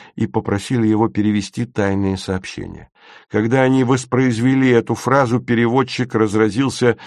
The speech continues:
неудержимым смехом, а, успокоившись, сообщил им, что заученная ими фраза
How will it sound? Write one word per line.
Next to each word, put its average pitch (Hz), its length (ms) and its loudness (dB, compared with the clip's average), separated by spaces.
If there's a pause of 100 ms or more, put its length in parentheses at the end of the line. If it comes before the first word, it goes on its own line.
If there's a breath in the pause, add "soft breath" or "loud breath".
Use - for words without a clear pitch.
(200 loud breath)
неудержимым 120 840 2
смехом, 123 680 2 (180 loud breath)
а, 107 140 2
успокоившись, 113 1000 -2
сообщил 113 680 0
им, 113 120 2
что 113 240 -2
заученная 110 800 2
ими 113 360 0
фраза 113 640 2